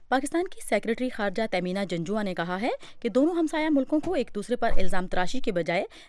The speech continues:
دہشت گردی کے خاتمے کے لیے ٹھوس اقدامات کرنے چاہیے۔ جنجوعہ افغانستان کا دورہ کرنے والے سول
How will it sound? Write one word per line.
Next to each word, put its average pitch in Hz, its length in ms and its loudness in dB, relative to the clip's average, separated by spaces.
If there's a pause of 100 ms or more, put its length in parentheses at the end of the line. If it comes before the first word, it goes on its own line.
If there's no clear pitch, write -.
دہشت 240 400 -2
گردی 214 240 0
کے 262 100 -6
خاتمے 190 380 -6
کے 240 100 -6
لیے 247 200 -2
ٹھوس 254 240 -2
اقدامات 165 440 -6
کرنے 175 240 -2
چاہیے۔ 160 420 -6 (180)
جنجوعہ 170 480 -2 (340)
افغانستان 311 580 -2
کا 415 100 -6 (120)
دورہ 196 240 -2
کرنے 202 220 -6
والے 226 220 -2
سول 226 300 -6